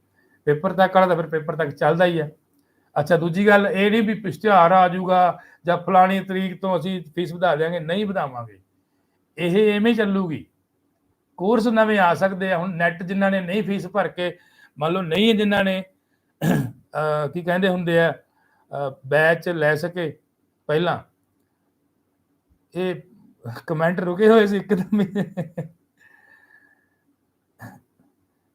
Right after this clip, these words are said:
ਨਹੀਂ, ਇਹ ਮਾ-, ਇਹ ਰੁਕ ਗਏ ਸੀ ਕੁਮੈਂਟ, ਇੱਕਦਮ ਸਾਰੇ ਆਏ ਆ, ਹੈਂ। ਹਾਂਜੀ ਭਾਈ ਸਾਹਿਬ ਜੀ, ਇਹ ਭਾਈ ਹਰਮਨ, ਹਰਮਨਪ੍ਰੀਤ ਸਿੰਘ ਨੇ, ਇਹ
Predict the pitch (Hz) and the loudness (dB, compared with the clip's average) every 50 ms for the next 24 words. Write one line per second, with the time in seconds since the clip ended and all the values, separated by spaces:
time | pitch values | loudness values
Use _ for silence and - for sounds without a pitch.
0 | _ _ _ _ _ _ _ _ _ _ - - - 143 151 180 202 196 185 175 | _ _ _ _ _ _ _ _ _ _ -20 -20 -12 -8 -6 -4 -4 -2 -4 -4
1 | 165 160 160 156 156 165 156 160 175 175 208 190 190 170 156 165 151 165 160 165 | -2 -2 0 0 0 0 0 0 -2 -2 -4 -4 -4 -4 -4 -6 -6 -6 -4 -4
2 | 170 165 170 175 165 190 190 208 196 165 156 151 147 147 139 123 120 127 127 123 | -4 -4 -6 -6 -6 -4 -4 -4 -4 -2 -2 -2 0 0 -2 -2 -2 -4 -4 -6
3 | 123 151 165 160 - _ _ _ _ _ _ _ 120 135 165 185 196 220 202 202 | -6 -8 -10 -10 -14 _ _ _ _ _ _ _ -2 0 0 0 0 -2 0 0
4 | 196 175 156 156 185 185 170 190 208 151 117 - _ _ _ _ _ _ _ _ | 0 0 2 0 -2 -2 -2 -4 -8 -8 -10 -14 _ _ _ _ _ _ _ _
5 | _ _ - 190 180 175 202 185 180 165 170 185 185 196 202 202 196 170 165 - | _ _ -10 -8 -2 0 2 2 4 2 2 2 0 0 -2 -2 -4 -6 -8 -14
6 | - - 120 101 98 135 147 156 170 - 190 202 208 196 196 196 202 196 160 202 | -16 -20 -20 -14 -8 -2 0 0 0 0 -2 -4 -4 -4 -4 -4 -4 -4 -2 -2
7 | 196 185 190 180 185 196 196 180 165 180 185 | -4 -2 -2 -4 -4 -4 -4 -4 -4 -4 -4